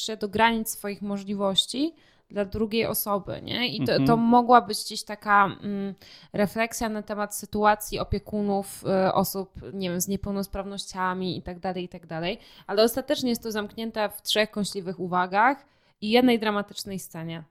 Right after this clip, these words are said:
Speaker 2: Mhm.
Speaker 1: gdzie
Speaker 2: Tak
Speaker 1: wypomina
Speaker 2: naprawdę
Speaker 1: mu, że nie dawał, że nie dawał jej pieniędzy, chociaż mógł. E, no i mniej więcej tak, tak można streścić ten wątek.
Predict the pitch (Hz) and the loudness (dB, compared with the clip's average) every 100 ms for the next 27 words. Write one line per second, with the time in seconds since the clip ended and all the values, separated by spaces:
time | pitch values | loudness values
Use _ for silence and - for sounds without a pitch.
0 | - 87 131 160 214 127 247 233 143 233 | -2 2 4 6 8 8 10 10 8 8
1 | 226 220 214 202 190 196 196 202 190 208 | 4 2 2 2 4 4 4 0 -2 -2
2 | 196 196 190 190 185 185 180 175 180 175 | 0 0 0 -2 -4 -6 -6 -8 -10 -8
3 | 175 - 165 156 147 170 _ _ _ _ | -10 -8 -8 -10 -12 -18 _ _ _ _
4 | _ - 185 185 185 202 247 262 269 269 | _ -12 -8 -6 -4 2 4 4 4 2
5 | 277 247 - 254 254 _ - 240 233 220 | 0 -4 2 2 2 _ -6 -2 -2 -2
6 | 220 220 214 - 208 202 214 - 196 180 | -2 -4 -6 -4 -6 -4 -8 -6 -6 -6
7 | 165 - - | -8 -10 -18